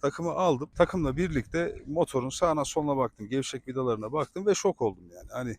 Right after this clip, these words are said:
e, o kadar motoru övdük, övdük, övdük. Daha sonra hani fabrikadan çıkışta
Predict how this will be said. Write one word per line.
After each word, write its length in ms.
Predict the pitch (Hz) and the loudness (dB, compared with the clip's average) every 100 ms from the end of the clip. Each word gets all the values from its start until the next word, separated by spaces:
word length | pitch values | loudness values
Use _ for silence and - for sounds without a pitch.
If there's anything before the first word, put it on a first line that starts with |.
| - | -6
e, 280 | 107 98 98 | -6 -6 -6
o 200 | 110 131 | -4 0
kadar 220 | 147 143 | 2 4
motoru 420 | 147 139 147 139 | 2 0 0 2
övdük, 360 | 147 139 123 139 | 4 2 0 -2
övdük, 320 | 139 127 - | -2 -2 0
övdük. 480 | 143 131 165 - - | 0 -2 -10 -10 0
Daha 180 | 170 147 | 2 4
sonra 500 | - 110 127 151 143 | 2 -2 0 -2 -2
hani 160 | 127 110 | -4 -4
fabrikadan 960 | - - 127 123 135 - 135 170 190 | -10 -2 0 0 -2 -4 -2 0 0
çıkışta 600 | 151 131 123 - - 196 | -2 -6 -6 -4 0 -2